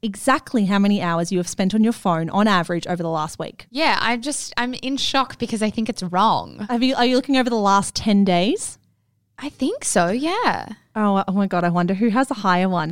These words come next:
Speaker 1: What would you be happy with? Are you happy with it or are you upset about it?
Speaker 2: No, I'm very happy with it. That's why I think it's so fundamentally wrong.
Speaker 1: What? What is it?
Speaker 2: It says it's one hour and ten
Speaker 1: Nah,
Speaker 2: minutes.
Speaker 1: fuck off. That's so wrong. Give me your phone.
Speaker 2: See?
Speaker 1: Hang on.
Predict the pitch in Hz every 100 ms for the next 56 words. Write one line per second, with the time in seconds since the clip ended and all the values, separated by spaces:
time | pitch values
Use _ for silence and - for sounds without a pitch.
0 | 185 226 240 226 220 180 180 262 196 156
1 | 233 208 214 269 349 466 392 254 214 -
2 | 202 180 156 - 311 320 262 202 262 330
3 | 330 247 226 202 196 196 240 - 294 285
4 | 240 262 - - 233 285 - 233 254 220
5 | 233 254 269 196 202 320 226 - - 240
6 | 494 - 302 403 - - - _ _ 320
7 | 381 370 294 302 330 302 294 277 262 269
8 | 277 262 277 - 262 269 247 262 233 294
9 | 240 233 247 277 294 320 302 - 240 226
10 | 196 180 190 _ _ - 320 440 523 _
11 | _ _ _ _ 302 247 185 214